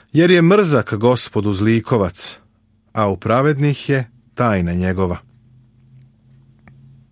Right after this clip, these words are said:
Postoje ljudi koji su mrski Gospodu.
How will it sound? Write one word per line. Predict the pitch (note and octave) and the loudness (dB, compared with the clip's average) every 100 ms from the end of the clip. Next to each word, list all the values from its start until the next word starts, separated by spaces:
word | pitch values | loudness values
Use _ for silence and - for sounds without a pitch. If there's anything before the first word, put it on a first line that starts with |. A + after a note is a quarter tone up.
| _ _ _ _ _ | _ _ _ _ _
Postoje | - F3+ - E3+ A#2+ | -2 -2 0 0 2
ljudi | A#2+ D3 C#3 B2 | 2 2 0 -2
koji | B2+ A#2+ | 0 0
su | - A2 | 0 0
mrski | A2 G#2+ - - | 0 -2 -6 -8
Gospodu. | F2 G#2 G2+ - F2+ E2+ | -4 -4 -4 -8 -8 -8